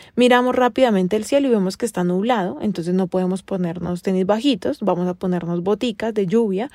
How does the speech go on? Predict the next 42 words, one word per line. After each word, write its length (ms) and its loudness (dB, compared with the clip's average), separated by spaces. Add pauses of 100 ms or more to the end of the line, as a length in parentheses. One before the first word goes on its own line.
(240)
porque 240 -4
seguramente 560 -2
nos 160 -4
podemos 360 -2
mojar. 440 -4 (320)
También 540 4
mi 240 4
hija 140 2
hace 160 -4
unos 180 0
días 360 0 (240)
me 120 2
había 160 4
dicho 240 2
que 100 -2
quería 320 -2
estrenarse 640 -2
la 120 2
camiseta 500 -2
nueva, 400 2
que 140 0
es 100 0
igual 340 4
a 40 0
la 100 -2
que 100 -4
tenemos 460 -2
todos 220 4
nosotros, 540 0 (300)
así 240 0
que 160 -4
con 220 -2
solo 360 4
mirarnos 600 2
ya 160 4
entendimos 580 -2
todo 160 2
lo 140 0
que 100 -6
vamos 300 -4
a 20 -6
hacer. 300 -14